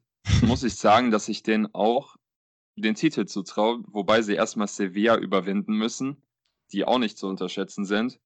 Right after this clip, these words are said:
Speaker 1: Die haben auf jeden Fall Erfahrung, äh, im Gewinnen der Europa League.
Speaker 2: Äh, ja, das auf jeden Fall.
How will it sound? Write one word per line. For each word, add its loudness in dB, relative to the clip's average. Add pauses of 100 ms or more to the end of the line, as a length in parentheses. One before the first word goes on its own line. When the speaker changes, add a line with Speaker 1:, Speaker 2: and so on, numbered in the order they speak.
(180)
Speaker 1:
Die -4
haben -2
auf -2
jeden 2
Fall 0
Erfahrung, -2
äh, -6 (160)
im -6
Gewinnen 2
der -2
Europa -4
League. -8 (380)
Speaker 2:
Äh, 4
ja, 2 (460)
das 0
auf 0
jeden 4
Fall. 2